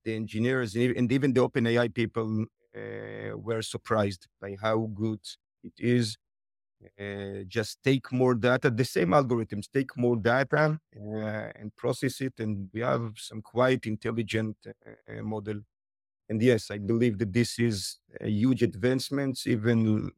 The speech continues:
uh, something like, like, uh, uh, the cloud. And the story is also, i-, i-, is, is only, uh, the, the beginning. And every week, uh, every month now, we see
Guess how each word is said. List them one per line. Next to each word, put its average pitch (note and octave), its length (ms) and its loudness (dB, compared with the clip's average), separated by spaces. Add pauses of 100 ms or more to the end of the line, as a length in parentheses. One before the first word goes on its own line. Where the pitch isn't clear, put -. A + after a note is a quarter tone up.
(240)
uh, G#2+ 180 -6
something A2 540 0
like, G#2+ 380 2
like, G#2+ 300 -2
uh, G#2 380 -6
uh, G#2+ 240 -8
the G2 100 -6
cloud. G#2 440 0 (360)
And A#2+ 160 8
the D#3+ 60 -4
story C#3 380 6
is A#2 160 4
also, A#2+ 480 4
i-, B2 160 2
i-, C3 160 4
is, A#2+ 140 0
is B2 320 4
only, C3 440 4
uh, A2+ 80 2
the, A2+ 340 2
the G#2 120 -2
beginning. G#2 500 -4
And G2 240 -8
every A2 680 -2 (640)
week, A#2+ 360 4 (500)
uh, G#2+ 40 -10
every G#2 680 -4
month G#2+ 360 0
now, G#2 160 -2
we G2+ 160 -6
see G#2 600 -4